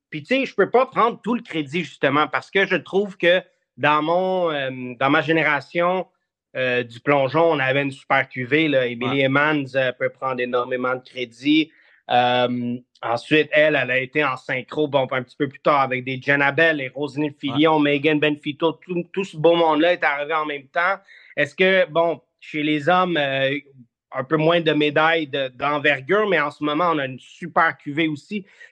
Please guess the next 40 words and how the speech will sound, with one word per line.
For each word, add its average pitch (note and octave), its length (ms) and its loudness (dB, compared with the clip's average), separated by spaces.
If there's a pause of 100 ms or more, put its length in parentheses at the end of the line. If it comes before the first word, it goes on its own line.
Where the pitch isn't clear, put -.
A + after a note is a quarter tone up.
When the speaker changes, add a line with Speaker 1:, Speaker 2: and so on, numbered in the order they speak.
Speaker 1:
sais, B3 80 4
je - 80 -2
pense A3+ 260 0
que G3 220 2 (380)
à D3+ 180 -2 (160)
toutes G#3+ 240 -10 (300)
nous D#3+ 380 -2
autres, F#3+ 380 2
on D3+ 200 2
a, C#3+ 240 0
on C#3+ 160 0
a C#3+ 100 2
réussi C#3+ 680 -2
à, C3 340 0 (880)
à C3+ 260 0
donner D3 500 -2
de E3+ 100 -4
l'engouement E3+ 640 0 (100)
au C#3 160 -8
sport D3+ 340 2
du B2 100 -18
plongeon, C#3 600 -2
à C3 160 2
donner C#3+ 480 2
un D3+ 140 0
intérêt D3 680 0
peut-être G3 320 -4
à E3+ 120 2
des D3+ 200 -2
jeunes G3+ 300 0
qui - 100 -20
se D#3 120 -6
sont C#3+ 220 -6
dit, « D3 200 -6
Hey, C4 260 0 (880)
ils - 60 -20
sont C#3+ 160 0
cool, D3+ 260 0
eux F3 160 2
autres F#3+ 220 0